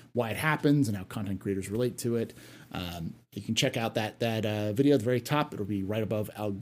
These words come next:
Al Garrett's head if you're watching this on or after Monday when this is released. Um, you can also join us live on Twitch and YouTube,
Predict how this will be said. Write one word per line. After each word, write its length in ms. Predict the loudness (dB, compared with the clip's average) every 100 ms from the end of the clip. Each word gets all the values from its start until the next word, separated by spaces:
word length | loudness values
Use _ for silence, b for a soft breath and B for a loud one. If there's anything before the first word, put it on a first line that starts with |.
| -6
Al 100 | -4
Garrett's 280 | -2 -2 0
head 140 | 2
if 120 | 2 0
you're 100 | -2
watching 200 | -2 -4
this 160 | -2 0
on 320 | 2 4 2 B B B -4
or 160 | -2 6
after 360 | 6 6 4
Monday 340 | 6 6 6 6
when 120 | 4
this 160 | 2 -2
is 100 | -2
released. 520 | 0 0 0 -2 -4
Um, 200 | -2 0
you 60 | 0
can 80 |
also 160 | 0 2
join 220 | 2 4
us 140 | 4 4
live 440 | 4 4 2 0
on 180 | -4 -2
Twitch 260 | 0 0 2
and 200 | 2 4
YouTube, 360 | 2 2 -2